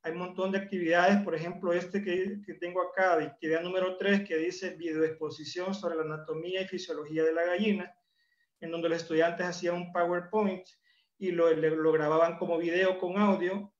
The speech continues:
Eh, les, la retroalimentación fue muy positiva, a ellos les gustó mucho porque investigaron, resumieron, hicieron un video, una nueva experiencia, aprendieron a hacer videos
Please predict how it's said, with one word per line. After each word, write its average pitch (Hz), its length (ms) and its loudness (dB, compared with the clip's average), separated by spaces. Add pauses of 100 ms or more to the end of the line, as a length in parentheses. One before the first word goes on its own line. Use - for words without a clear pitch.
Eh, 156 400 -4
les, 151 160 -6 (220)
la 160 120 -4
retroalimentación 160 680 -2
fue 170 180 -6
muy 180 280 -2
positiva, 165 460 -4
a 175 40 4
ellos 160 120 2
les 156 140 -4
gustó 156 260 -8
mucho 208 340 0
porque - 240 -12
investigaron, 202 1080 0
resumieron, 196 1000 0 (200)
hicieron 160 320 -6
un 156 120 -6
video, 170 340 2
una 196 120 2
nueva 160 180 -2
experiencia, 185 600 0
aprendieron 160 500 -4
a 156 60 -4
hacer 156 260 -8
videos 185 540 -2